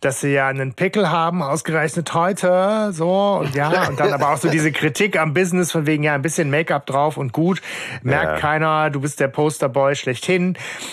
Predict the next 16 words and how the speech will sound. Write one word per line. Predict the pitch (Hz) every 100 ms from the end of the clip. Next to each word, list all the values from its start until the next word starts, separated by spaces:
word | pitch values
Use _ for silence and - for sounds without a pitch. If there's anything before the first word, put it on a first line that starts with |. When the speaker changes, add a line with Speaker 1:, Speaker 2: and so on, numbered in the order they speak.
| -
Speaker 1:
Das | 90
Speaker 2:
Ja. | 87
Speaker 1:
wird | 87
halt | 160
alles | 131 160 180
so | 170 147
in | 160 156
zwei, | 151 156
drei | 165 143 147
pointierten | - 147 139 - 160 156 135
Sätzen | 120 135 - 185 185 185 185 180
ja | 160 123
auch, | 123 151 160 160 - -
ähm, | 143 156 151 147 147 151 143 -
präsentiert, | 147 143 143 147 107 - 120
ne? | 139 190